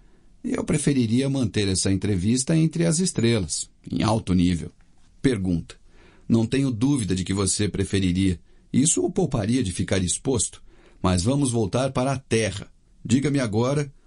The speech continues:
o que o hábito da alienação está fazendo para nós,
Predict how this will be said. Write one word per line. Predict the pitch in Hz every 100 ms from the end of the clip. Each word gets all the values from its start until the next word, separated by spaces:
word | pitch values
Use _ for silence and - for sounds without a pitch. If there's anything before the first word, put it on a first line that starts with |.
| -
o | 117
que | - 185
o | 196 123
hábito | 98 82 -
da | 87
alienação | 90 90 90 82 - 147
está | 160 156
fazendo | 147 120 117 131
para | 131 135 120
nós, | 110 113 95